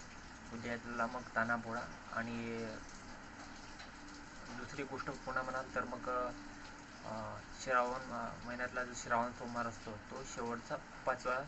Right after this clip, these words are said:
श्रावण सोमवार आज. तर मित्रांनो, आज काही फारसं काही माझ्याकडे बोलण्यासारखं नाही, तरी पण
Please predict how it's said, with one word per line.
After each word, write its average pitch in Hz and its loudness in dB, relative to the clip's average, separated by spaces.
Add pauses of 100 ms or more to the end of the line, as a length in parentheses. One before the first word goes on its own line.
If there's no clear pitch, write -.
(120)
श्रावण 120 2
सोमवार 113 0
आज. 120 6 (1300)
तर 143 6
मित्रांनो, 139 0
आज 127 2
काही 131 -2
फारसं 123 -4
काही 127 -2
माझ्याकडे 120 0
बोलण्यासारखं 117 0
नाही, 117 -2
तरी 127 -2
पण 123 -6